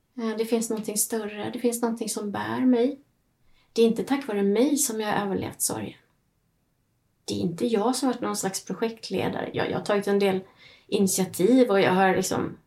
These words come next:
jag har bokat upp ett möte där och jag har gjort saker, jag har gått upp på morgonen. Men det är inte, det är någonting som burit mig, det är någonting som fått mig att fortsätta andas, som gjort att det har gått en timma till. Det finns någonting större. Och när den tilliten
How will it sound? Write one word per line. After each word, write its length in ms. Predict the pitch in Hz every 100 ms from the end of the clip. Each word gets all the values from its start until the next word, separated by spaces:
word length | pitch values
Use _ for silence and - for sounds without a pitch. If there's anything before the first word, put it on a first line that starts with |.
| _ _
jag 120 | - 185
har 120 | -
bokat 360 | 185 - 170
upp 180 | 101 -
ett 100 | 190
möte 340 | 202 190 180 190
där 240 | 190 202
och 60 | 190
jag 100 | 185
har 80 |
gjort 260 | 196 190 -
saker, 320 | 196 190 -
jag 80 | 185
har 40 |
gått 160 | 185 185
upp 140 | 220
på 80 | -
morgonen. 280 | 202 196 - - - - - -
Men 200 | 220 196
det 60 |
är 80 | 202
inte, 560 | 208 185 - 185 185 190 - _
det 100 | 226
är 180 | 240 240
någonting 540 | 233 226 226 226 196
som 240 | 190 185 185
burit 420 | 202 196 196 202
mig, 180 | 240 196
det 140 | 202
är 40 | 220
någonting 320 | 220 226 220
som 180 | - 196
fått 240 | 190 -
mig 80 | 190
att 80 | -
fortsätta 380 | 208 - - -
andas, 760 | 226 208 202 160 226 - - _ _ _
som 120 | 220
gjort 100 | 220
att 80 | 190
det 60 | 190
har 80 |
gått 240 | 190 190 -
en 360 | - 208 220 _
timma 360 | - 208 214 214
till. 480 | - 220 233 220 220 - _ _ _ _ _ _
Det 120 | -
finns 240 | 220 214
någonting 300 | 214 196 196
större. 640 | - - - 220 220 240 247 _ _ _ _ _ _ _ -
Och 100 | 233
när 80 | 214
den 300 | 220 240 240
tilliten 960 | 269 233 202 226 269 - - 202 -